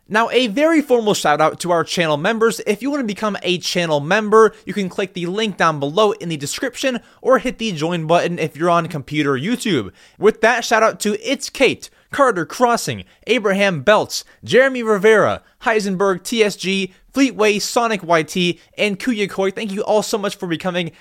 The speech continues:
channel members. Anyways, that is it for the Mario Matter thirty-four.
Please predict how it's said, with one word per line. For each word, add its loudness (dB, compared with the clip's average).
channel 0
members. 0
Anyways, 4
that 2
is -2
it 0
for 4
the -10
Mario 0
Matter 2
thirty-four. 2